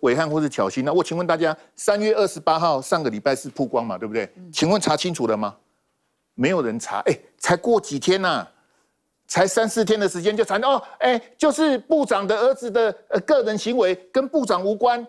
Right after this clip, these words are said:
Speaker 1: 好，国防部长的什么战训啦、机密啦、情报什么都没事，他可以继续干国防部长。你，你这几天就查出来了，那为什么郑文灿的查不出来呢？为什么罗志正的查不出来？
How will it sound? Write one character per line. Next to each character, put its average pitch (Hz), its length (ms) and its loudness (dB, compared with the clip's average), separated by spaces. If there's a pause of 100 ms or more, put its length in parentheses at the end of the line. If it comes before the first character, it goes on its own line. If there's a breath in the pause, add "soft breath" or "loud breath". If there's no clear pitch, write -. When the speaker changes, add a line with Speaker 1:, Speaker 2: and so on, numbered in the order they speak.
(380)
Speaker 1:
好， 214 140 2
国 220 200 2
防 233 180 -4
部 277 100 -2
长 190 220 -2
的 190 160 0
什 180 100 -10
么 190 100 0
战 233 340 -2
训 220 320 -4
啦、 202 200 2
机 240 380 -2
密 254 260 -2
啦、 202 160 2
情 196 300 -2
报 226 160 2
什 180 100 -6
么 180 80 -2
都 269 180 2
没 254 140 0
事， 277 320 -2 (160)
他 269 120 0
可 262 120 0
以 220 60 0
继 269 140 -6
续 247 100 -2
干 240 160 2
国 202 140 0
防 202 100 -2
部 226 140 -4
长。 156 180 0
你， 180 160 -6
你 233 260 -2
这 339 140 2
几 190 160 -4
天 254 160 -2
就 247 100 2
查 175 160 -2
出 202 160 0
来 143 140 4
了， 110 240 0 (1700)
那 285 160 4
为 302 140 2
什 226 120 -2
么 202 80 0
郑 262 200 0
文 233 120 0
灿 247 160 0
的 226 80 0
查 196 160 -2
不 208 120 -2
出 220 160 0
来 156 160 2
呢？ 156 180 -2 (460)
为 277 140 2
什 202 140 0
么 202 80 2
罗 202 180 2
志 254 140 -6
正 233 180 0
的 196 60 -2
查 185 160 -2
不 202 100 -2
出 208 140 2
来？ 131 240 2